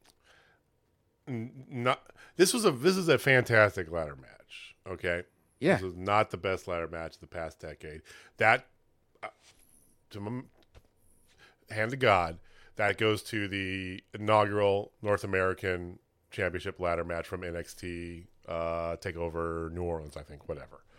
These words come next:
Speaker 2: And for me, it's Escalera de Mu-, de, uh, de
Speaker 1: De
Speaker 2: la
Speaker 1: La
Speaker 2: Muerte.
Speaker 1: Muerte. I mean, that's, that's the best A E W one. I mean, oh God, it's so good too. But I, I would, I would have to give it to,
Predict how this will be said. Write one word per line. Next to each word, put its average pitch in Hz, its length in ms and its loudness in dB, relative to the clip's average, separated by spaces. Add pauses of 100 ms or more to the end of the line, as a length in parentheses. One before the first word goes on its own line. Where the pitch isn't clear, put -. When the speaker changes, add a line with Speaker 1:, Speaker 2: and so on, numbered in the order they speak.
(880)
Speaker 2:
And 135 180 4
for 131 140 4
me, 165 260 6
it's 139 200 4
Escalera 127 560 10
de 127 180 10
Mu-, 123 260 6 (140)
de, 120 160 6
uh, 117 380 8
de 107 100 2
Speaker 1:
De 117 180 8
Speaker 2:
la 120 80 10
Speaker 1:
La 120 40 6
Speaker 2:
Muerte. 143 240 8
Speaker 1:
Muerte. 123 400 4
I - 80 -8
mean, - 180 -18
that's, - 340 -10 (240)
that's 101 140 -10
the 117 60 -8
best 127 260 6
A 143 60 4
E 131 80 2
W 120 360 4
one. 107 160 -4
I 113 60 -4
mean, 120 260 -4
oh - 140 -12
God, - 220 -10
it's - 140 -16
so 104 120 -16
good 95 220 -12
too. 95 200 -10
But 113 140 -4
I, 170 120 12
I 147 240 12
would, 196 200 8
I 139 140 10
would 160 140 6
have 147 100 4
to 135 80 -4
give 123 180 4
it 110 120 -2
to, 104 220 0